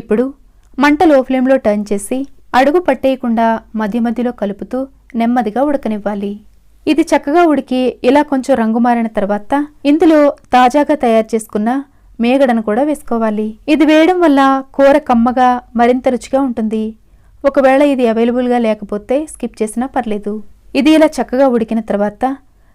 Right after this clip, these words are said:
చివర్లో కొంచెం కొత్తిమీర చల్లుకొని స్టవ్ మీద నుంచి దించి పక్కన పెట్టుకోవాలి. ఇప్పుడు దీనికి తాలింపు వేయడం కోసం రెండు స్పూన్ల నూనె వేసుకొని అర స్పూను మంచి క్వాలిటీ ఉండే నెయ్యి కూడా వేసుకోవాలి. ఇప్పుడు ఇందులో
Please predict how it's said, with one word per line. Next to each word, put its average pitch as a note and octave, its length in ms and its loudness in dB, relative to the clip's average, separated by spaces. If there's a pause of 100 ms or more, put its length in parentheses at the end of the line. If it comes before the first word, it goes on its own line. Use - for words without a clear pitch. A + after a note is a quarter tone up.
(140)
చివర్లో F4 400 4
కొంచెం C4+ 320 -2
కొత్తిమీర A#3+ 400 -2
చల్లుకొని G#3 400 -4 (360)
స్టవ్ C#4+ 280 2
మీద D#4 180 2
నుంచి A3 260 -4
దించి G#3+ 280 -6
పక్కన A#3+ 200 -4 (100)
పెట్టుకోవాలి. G#3 560 -4 (1000)
ఇప్పుడు D#4 300 0
దీనికి C#4+ 340 2
తాలింపు B3+ 400 2
వేయడం A3 320 0
కోసం A#3 260 -6 (640)
రెండు D4+ 300 2
స్పూన్ల D#4 340 2
నూనె B3 240 0
వేసుకొని A3+ 420 -2 (640)
అర C4+ 120 4 (100)
స్పూను C4+ 280 0 (340)
మంచి B3 280 -2
క్వాలిటీ A3+ 360 0 (100)
ఉండే A3 220 -2
నెయ్యి G#3+ 260 -2
కూడా A3 220 0
వేసుకోవాలి. G#3+ 600 -4 (1040)
ఇప్పుడు A#3 220 0
ఇందులో A3+ 260 0